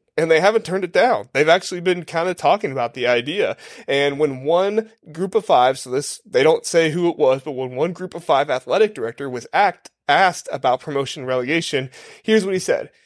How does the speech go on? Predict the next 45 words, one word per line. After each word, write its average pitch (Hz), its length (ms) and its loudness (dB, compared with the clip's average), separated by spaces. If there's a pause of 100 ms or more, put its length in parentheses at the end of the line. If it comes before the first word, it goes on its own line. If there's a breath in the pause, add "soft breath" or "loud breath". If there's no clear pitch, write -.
(100)
He 185 140 -2
said, 160 280 2 (120)
"It's 143 160 4
kind 233 280 2
of 190 140 2
brilliant. 135 500 2 (220 loud breath)
The 156 140 2
reason 240 360 -2
it 160 140 -4
wouldn't 180 260 0
happen 139 420 2
is 139 200 -2
that - 160 0
people 190 320 -2
wouldn't 160 320 0
enter 156 260 -4
into 143 140 -2
something 143 500 0
if 135 140 -4
they 131 100 2
have 151 300 2
the 170 80 -2
risk 143 300 -2
of 120 120 -6
losing 160 500 0
something 135 440 -2
big, 160 320 0 (140)
like 110 420 -2
relegation. 135 560 -4 (880 soft breath)
But 143 120 0
the - 180 -2
economics 196 720 2
could 175 440 -2 (100)
make 135 540 -4
sense." - 800 -6
So - 220 0
I 262 100 4
don't 254 140 4
really 185 160 -2
know 170 120 2
how 160 120 -2
the 143 100 -2
economics 143 480 -6
make 139 220 -4
sense. 170 420 -2